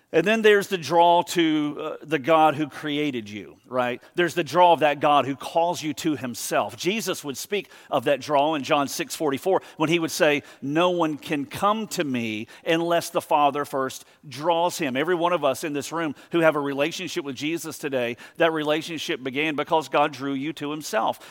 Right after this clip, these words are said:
It's difficult to explain. I can't lay out in piece by piece order exactly how that plays out. All I know is, is that Jesus said, "We can't come to him unless the Father draws him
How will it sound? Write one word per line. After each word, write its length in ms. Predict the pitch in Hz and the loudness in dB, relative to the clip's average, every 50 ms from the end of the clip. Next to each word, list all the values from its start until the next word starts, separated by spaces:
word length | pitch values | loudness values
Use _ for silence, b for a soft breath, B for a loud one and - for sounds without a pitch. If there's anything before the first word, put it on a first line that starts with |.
| B B | B B
It's 160 | 147 135 - | -4 -4 0
difficult 480 | 151 165 151 - 151 131 147 147 131 - | -2 -2 -2 -2 -2 -2 -2 -4 -2 -6
to 80 | 147 | -8
explain. 560 | 139 120 - - - - 151 160 180 208 220 B B B B | -8 -8 -10 -14 -4 -2 -2 0 0 -4 -6 B B B B
I 100 | 139 139 | 0 0
can't 300 | - - 170 143 127 135 | 0 0 -4 -4 -2 0
lay 260 | 139 143 143 139 139 | 2 2 4 6 6
out 260 | 139 147 175 - - B B | 6 6 4 2 0 B B
in 220 | B 143 131 131 131 | B -4 -4 -4 -4
piece 340 | - 160 156 151 - - - | -4 -4 -4 -4 -4 -10 0
by 200 | - 139 135 131 | 4 4 4 4
piece 300 | - - 160 147 131 - | 4 0 -2 -2 -2 -4
order 420 | - 143 143 147 147 175 196 196 B B B | -4 0 0 2 2 2 0 0 B B B
exactly 540 | - 156 131 - 165 151 143 139 - 156 147 | -2 -2 0 6 8 8 8 6 2 -2 0
how 160 | 135 143 139 135 | 4 4 4 6
that 180 | 135 131 - | 4 2 2
plays 280 | - 170 147 143 127 147 | 2 2 2 2 4 4
out. 200 | 151 165 180 - | 4 4 4 4
All 260 | - 139 139 143 143 | 2 4 4 6 6
I 80 | 143 143 | 4 4
know 260 | 143 143 147 156 151 | 4 2 0 2 0
is, 300 | 151 175 185 170 - 156 | 0 0 -2 -2 -4 -6
is 140 | 143 120 120 | -6 -6 -4
that 160 | - 139 123 | -4 -4 -4
Jesus 420 | 120 123 139 147 139 127 143 127 | -4 -4 -4 -4 -4 -6 -8 -8
said, 320 | - - 160 160 180 190 B B B B | -4 -2 2 2 2 2 B B B B
"We 160 | 127 135 135 | -4 -4 -4
can't 240 | - 151 139 139 123 | 0 0 -2 -2 0
come 220 | - 143 143 147 | 0 0 0 0
to 60 | 143 | 0
him 240 | 131 143 165 190 196 170 131 127 | 0 0 0 0 0 -2 -2 -2
unless 160 | 127 127 - | -2 -2 -2
the 80 | - | -6
Father 320 | 143 - 135 127 123 127 123 | -2 2 2 2 2 0 -4
draws 400 | 113 120 117 110 104 101 98 90 | -6 -4 -4 -4 -4 -6 -8 -12
him 280 | 90 71 69 64 110 | -16 -16 -18 -18 -20